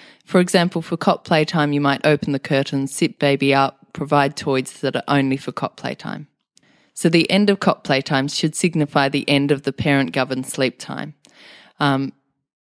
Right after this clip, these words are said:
so Shane suggests getting your baby to help you pack away and then playing the wait game before you ba-, get baby up.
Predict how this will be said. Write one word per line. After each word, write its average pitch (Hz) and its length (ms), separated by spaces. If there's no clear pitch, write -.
so - 200
Shane 185 360
suggests - 640
getting 139 260
your 135 120
baby 135 400
to - 180
help 151 280
you 160 60
pack - 280
away 170 260
and 202 120
then 143 140
playing 135 300
the 131 80
wait 135 260
game 131 240
before 135 300
you 135 100
ba-, 131 280
get 139 200
baby 127 320
up. - 220